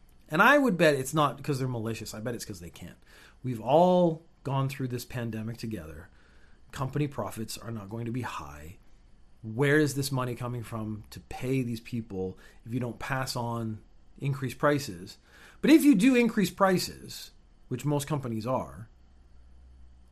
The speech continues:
then that money should go to the worker. I guess this is, again, my very socialist idea of an increase. Inflation should not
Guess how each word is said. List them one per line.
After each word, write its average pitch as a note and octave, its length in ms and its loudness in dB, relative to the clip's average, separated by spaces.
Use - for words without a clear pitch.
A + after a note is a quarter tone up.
then D3+ 580 2
that F3 300 2
money E3 320 4
should D3+ 180 -4
go D3+ 140 2
to C#3+ 60 2
the C3 100 0
worker. E3+ 460 0
I D#3+ 120 6
guess G3+ 240 6
this F3+ 220 0
is, D#3 80 0
again, D3 220 2
my C3+ 100 0
very D3 400 6
socialist C#3+ 800 2
idea B2 640 0
of B2 480 0
an D3 80 -2
increase. G#3 480 2
Inflation A3 920 4
should C#3+ 280 -2
not D#3 440 4